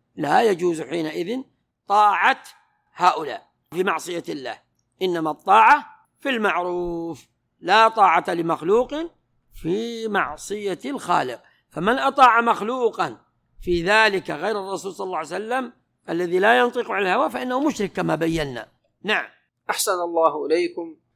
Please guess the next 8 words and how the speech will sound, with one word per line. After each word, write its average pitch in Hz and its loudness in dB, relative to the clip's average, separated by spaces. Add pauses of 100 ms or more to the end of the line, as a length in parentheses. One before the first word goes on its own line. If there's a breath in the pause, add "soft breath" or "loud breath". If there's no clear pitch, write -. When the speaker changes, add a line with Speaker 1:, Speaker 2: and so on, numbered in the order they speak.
(140)
Speaker 2:
قال: 202 8
"أما 226 2
إذا 202 2
فعل 196 2
ذلك 190 2
جهلاً 165 2
منه." 156 -4 (400)
Speaker 1:
نعم، 151 -2